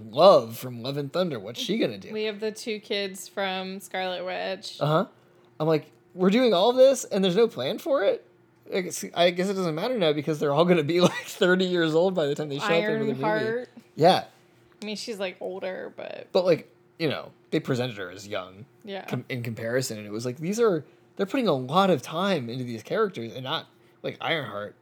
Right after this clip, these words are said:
Speaker 1: for example, is, like, getting a show.
Speaker 2: Yeah, and, like, Ms. Marvel has stuff going on.
Speaker 1: But, like,
Speaker 2: And
Speaker 1: not
Speaker 2: it sounds like
Speaker 1: everybody,
Speaker 2: America
Speaker 1: though.
Speaker 2: Chavez is gonna come back and other stuff.
Speaker 1: Yeah, but it's just like, what are we,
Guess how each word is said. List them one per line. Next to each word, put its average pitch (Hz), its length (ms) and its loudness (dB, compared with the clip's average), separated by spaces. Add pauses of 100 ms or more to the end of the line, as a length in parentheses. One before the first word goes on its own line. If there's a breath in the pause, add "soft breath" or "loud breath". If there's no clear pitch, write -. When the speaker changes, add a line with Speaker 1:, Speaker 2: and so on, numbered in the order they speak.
(120)
Speaker 1:
for 120 140 -10
example, 107 320 -12
is, 107 80 -12
like, 104 100 -12
getting 110 240 -10
a 82 40 -14
show. 120 340 -6
Speaker 2:
Yeah, 202 260 -2
and, 247 100 -2
like, 240 160 0
Ms. 233 200 -2
Marvel 196 520 0
has 190 300 -8
stuff 196 220 -10 (100)
going 185 260 -12
on. - 340 -12
Speaker 1:
But, - 80 -12
like, 131 120 0
Speaker 2:
And - 60 -6
Speaker 1:
not 208 160 0
Speaker 2:
it 170 40 0
sounds 170 120 2
like 170 60 4
Speaker 1:
everybody, 294 160 0
Speaker 2:
America 220 280 0
Speaker 1:
though. 220 60 -6 (100)
Speaker 2:
Chavez 180 240 -4
is 175 140 -14
gonna 190 200 -8
come 190 160 -12
back - 360 -8
and - 80 -14
other - 260 -12
stuff. - 420 -12
Speaker 1:
Yeah, 110 380 0 (200)
but 139 80 -2
it's 131 120 -2
just - 160 -12
like, 113 140 -10 (180)
what 147 120 -12
are 160 60 -4
we, 120 280 -6